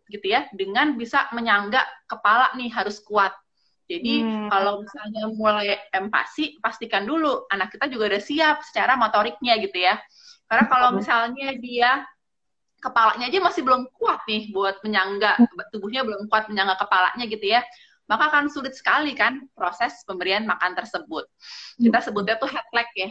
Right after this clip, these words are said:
Speaker 1: jadi kepalanya masih ketinggalan di belakang.
Speaker 2: Oh, oke.
Speaker 1: Jadi, ya, kalau mam semuanya mungkin punya, eh, anak usianya, eh, bayinya lima bulanan, boleh deh dicoba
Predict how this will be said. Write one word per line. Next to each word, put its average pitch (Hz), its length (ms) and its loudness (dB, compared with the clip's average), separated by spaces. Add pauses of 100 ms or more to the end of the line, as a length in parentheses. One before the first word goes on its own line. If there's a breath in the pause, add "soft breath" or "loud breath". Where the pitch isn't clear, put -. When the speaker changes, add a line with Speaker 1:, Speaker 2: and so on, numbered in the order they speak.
Speaker 1:
jadi 190 240 -6
kepalanya 190 400 2
masih 220 240 -2
ketinggalan 190 480 4
di 185 80 -6
belakang. 170 480 2
Speaker 2:
Oh, 226 60 6
oke. - 640 -6
Speaker 1:
Jadi, 226 240 -6 (640)
ya, 175 320 4
kalau 175 240 4
mam 185 240 2
semuanya 190 560 -6
mungkin 220 240 -4
punya, 214 480 0 (160)
eh, 175 200 0 (120)
anak 226 240 -2
usianya, 175 720 -2
eh, 170 80 -6
bayinya 180 400 2
lima 175 240 -2
bulanan, 240 480 2
boleh 214 240 4
deh 196 240 2
dicoba 175 320 -2